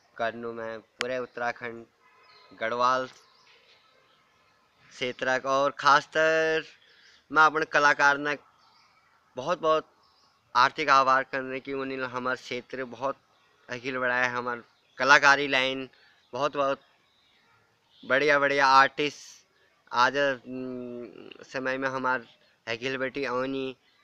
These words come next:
तो हम उनके बहुत खुशी होने कि मेरे भाई बहनी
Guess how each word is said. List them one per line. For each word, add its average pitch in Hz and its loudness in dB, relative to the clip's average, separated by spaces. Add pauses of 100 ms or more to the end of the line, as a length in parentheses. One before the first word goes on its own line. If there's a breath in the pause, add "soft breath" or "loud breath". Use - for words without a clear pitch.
तो 135 -2
हम 127 -4
उनके 143 -8
बहुत 139 -6
खुशी 143 -10
होने 131 -6 (400 soft breath)
कि 127 -10
मेरे 131 -4
भाई 123 -4
बहनी 123 -6